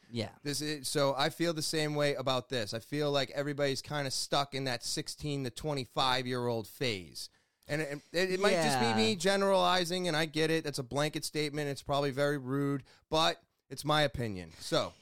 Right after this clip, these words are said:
Speaker 1: Yeah, I mean, I, I definitely think there's a lot of, th-, there, there is a lot of that. Um, I think,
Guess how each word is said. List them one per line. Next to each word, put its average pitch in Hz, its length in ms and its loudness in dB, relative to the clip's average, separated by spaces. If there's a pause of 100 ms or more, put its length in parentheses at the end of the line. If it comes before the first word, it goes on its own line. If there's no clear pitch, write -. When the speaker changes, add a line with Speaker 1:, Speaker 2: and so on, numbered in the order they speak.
(120)
Speaker 1:
Yeah, 180 320 4
I 180 100 4
mean, 196 160 4
I, 185 180 6
I 160 120 6
definitely 156 500 2
think 131 240 0
there's 127 220 0
a 117 60 0
lot 107 260 4
of, 104 320 2 (800)
th-, 110 180 -4
there, 117 260 0
there 113 220 2
is 110 200 0
a 120 40 2
lot 117 260 0
of 117 100 -2
that. 120 400 0
Um, 107 380 0
I 113 140 2
think, 117 500 -2